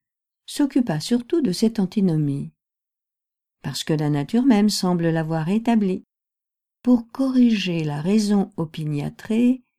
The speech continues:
dans ses prétentions, et la forcer à l'examen d'elle-même. Je me fais fort d'établir chaque preuve que j'ai donnée à l'appui de la thèse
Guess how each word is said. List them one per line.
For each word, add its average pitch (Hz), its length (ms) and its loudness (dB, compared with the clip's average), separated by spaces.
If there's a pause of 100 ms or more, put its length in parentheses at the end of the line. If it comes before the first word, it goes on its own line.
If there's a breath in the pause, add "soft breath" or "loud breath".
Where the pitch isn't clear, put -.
(380)
dans 156 220 -4
ses 143 200 -4
prétentions, 185 680 -6 (1080)
et 285 160 4
la 233 100 6
forcer 196 440 0
à 196 100 4
l'examen 202 480 4
d'elle-même. 147 640 -2 (1700)
Je 226 160 2
me 208 160 6
fais 170 160 -4
fort 226 260 0
d'établir 165 440 0
chaque 240 300 -2
preuve 302 320 -6
que - 100 -4
j'ai 170 180 -4
donnée 170 300 0
à - 40 0
l'appui 185 340 0
de 180 100 0
la 151 160 -4
thèse 254 720 -2